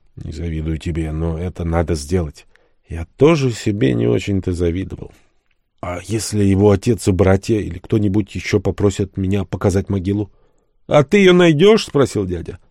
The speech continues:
«Думаю, что найду», почти уверенно ответил я. «В смысле, найду то место, где кот напал».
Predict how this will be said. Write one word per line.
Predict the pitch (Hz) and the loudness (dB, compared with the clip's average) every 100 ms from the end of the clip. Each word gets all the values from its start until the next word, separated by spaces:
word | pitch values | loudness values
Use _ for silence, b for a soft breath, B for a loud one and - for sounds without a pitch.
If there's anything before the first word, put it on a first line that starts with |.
| - | -12
«Думаю, | 76 73 80 | -6 -2 0
что | - 92 | 2 2
найду», | 87 85 76 78 | 4 4 0 -4
почти | - 82 - 82 | -6 -10 -6 -4
уверенно | 78 76 78 78 76 78 | -4 -4 -6 -6 -8 -8
ответил | 85 87 82 90 | -8 -10 -10 -12
я. | 90 90 - | -12 -14 -14
«В | |
смысле, | - 95 - 95 | -2 -2 0 2
найду | 98 95 87 | 2 2 0
то | 98 | 0
место, | 95 92 - 90 | 0 -2 -4 -6
где | 90 | -6
кот | - 92 - | -6 -10 -10
напал». | 85 - 80 | -12 -12 -14